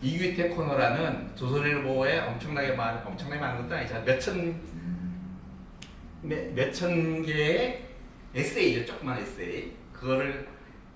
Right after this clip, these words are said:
갖다가 멀티미디어 타이틀로 만들어 봤습니다. 어쨌거나 한글을 가지고서 제대로 하는 것을 해본 기억이 있고, 저작도구로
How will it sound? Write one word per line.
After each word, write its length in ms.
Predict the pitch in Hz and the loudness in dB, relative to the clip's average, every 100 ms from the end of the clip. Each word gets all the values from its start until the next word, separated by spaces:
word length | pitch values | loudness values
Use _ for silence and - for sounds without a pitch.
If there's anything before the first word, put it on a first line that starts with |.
| - - | -16 -8
갖다가 680 | 123 - 135 131 123 131 - - - | -6 0 2 4 2 0 -8 -10 -2
멀티미디어 460 | 117 120 131 139 | -2 0 0 -2
타이틀로 420 | 143 147 - 135 | 0 -2 -2 -4
만들어 320 | 120 107 123 127 | -4 -2 0 0
봤습니다. 500 | - 123 110 - - - - | -2 -6 -6 -8 -10 -14 -10
어쨌거나 840 | - 175 170 160 156 165 170 175 - - | -4 2 2 2 -2 0 0 -2 -8 -12
한글을 640 | - 190 190 190 180 175 160 | -2 0 0 0 2 2 4
가지고서 600 | 131 131 131 127 196 208 | 2 0 -2 -2 -4 -4
제대로 300 | 131 120 120 | -4 -2 -2
하는 180 | 120 | -2
것을 300 | 110 107 120 | -4 -6 -6
해본 380 | - 139 131 120 | -6 -4 -2 -4
기억이 260 | 120 120 120 | -2 0 0
있고, 480 | 117 - 175 - - - - | -2 -2 -2 -4 -10 -16 -12
저작도구로 800 | - 143 165 165 131 139 185 190 | 0 2 2 2 2 2 0 -2